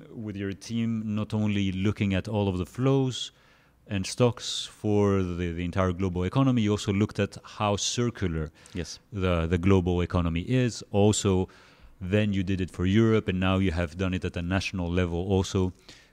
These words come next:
Speaker 1: Could you let us know a bit what are the insights when looking at the circularity at global and also national
Speaker 2: Mm-hmm.
Speaker 1: level?
Speaker 2: Mm-hmm. Yeah, well, so a few years ago we started working on this topic, and,
Speaker 1: Mm.
Speaker 2: uh,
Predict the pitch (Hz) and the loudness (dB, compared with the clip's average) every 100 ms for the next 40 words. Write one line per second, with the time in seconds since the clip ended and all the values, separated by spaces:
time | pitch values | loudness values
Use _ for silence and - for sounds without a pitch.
0 | _ - 104 98 113 110 104 98 104 104 | _ -2 0 4 4 4 2 0 0 2
1 | 98 - - - - 104 92 101 113 107 | 0 -4 -10 -20 -16 -14 -4 -2 4 4
2 | 90 95 - 113 110 - 90 87 - - | 4 2 2 2 2 4 2 2 0 -4
3 | - 101 95 90 92 95 92 87 78 - | -4 -2 0 2 2 2 0 -2 -4 -4
4 | 90 - 90 90 87 85 87 82 82 85 | -4 -4 -2 0 0 -2 -2 -2 -2 -6
5 | - 90 104 113 123 117 98 98 90 90 | -10 -12 -6 -2 0 2 2 0 -2 -2
6 | - 87 82 85 87 127 - 82 78 78 | -2 -2 -2 -4 -4 -2 -2 -2 -6 -10
7 | 117 110 180 - _ _ _ - - - | -10 -10 -10 -14 _ _ _ -20 -20 -20
8 | - _ 117 139 127 135 131 143 131 104 | -20 _ 2 4 6 4 2 0 0 -2
9 | 73 - 117 135 147 165 160 131 131 131 | -8 -12 -6 -4 -2 0 0 0 2 2
10 | 123 - 98 110 123 104 104 143 131 120 | 2 0 0 0 0 0 -2 -2 -4 -4
11 | 113 - - 110 170 180 113 113 104 98 | -6 -8 -8 -6 -8 -8 -6 -6 -4 -4
12 | 110 110 | -4 -4